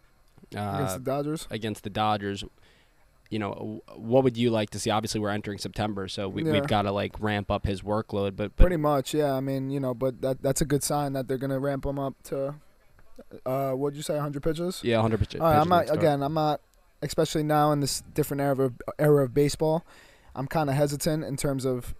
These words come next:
Speaker 2: throwing pitchers over a hundred, a hundred and five.
Speaker 1: Yeah.
Speaker 2: Um, especially a guy like DeGrom who throws primarily fastball sliders and his fastball averages a hundred miles per hour. It's
Speaker 1: <laughs>
Speaker 2: like, you know, how,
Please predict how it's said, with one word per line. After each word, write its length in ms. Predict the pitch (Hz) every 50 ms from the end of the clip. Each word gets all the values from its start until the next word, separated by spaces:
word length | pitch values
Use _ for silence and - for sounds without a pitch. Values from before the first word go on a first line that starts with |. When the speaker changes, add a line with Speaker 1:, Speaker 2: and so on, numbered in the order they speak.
| - - - -
Speaker 2:
throwing 400 | 147 143 139 139 135 139 139 135
pitchers 360 | - 160 151 - - 147 131
over 260 | 135 135 139 131 135 127
a 40 |
hundred, 380 | 127 139 139 139 143 143 151 175 196
a 80 | - 135
hundred 240 | 139 135 139 135 -
and 100 | 127 -
five. 340 | 135 131 131 139 139 - - -
Speaker 1:
Yeah. 180 | 104 104 90 82 - - - - -
Speaker 2:
Um, 220 | - 127 127 127
especially 380 | 127 - - 151 135 - - 139
a 40 | 131
guy 160 | 131 135 135
like 180 | 131 131 123
DeGrom 420 | - 117 113 127 123 127 131 131 127
who 120 | 135 123
throws 480 | 113 - 127 123 120 120 120 - - - -
primarily 520 | - 135 127 123 127 127 127 127 127 127 127
fastball 500 | - - - 131 123 120 - 139 131 123
sliders 500 | - - 127 127 127 123 127 131 131 -
and 100 | 120 123
his 100 | 117 -
fastball 420 | - 127 123 120 - - 123 -
averages 400 | 110 120 120 120 117 120 120 -
a 40 | 123
hundred 240 | 123 123 113 117 120
miles 160 | 117 117 -
per 120 | - 123
hour. 260 | 113 117 117 120 120 117
It's 140 | 113 107 104
Speaker 1:
<laughs> 60 | 107
Speaker 2:
like, 100 | 107 - -
you 80 | 117
know, 140 | 110 104 107
how, 240 | 110 120 117 113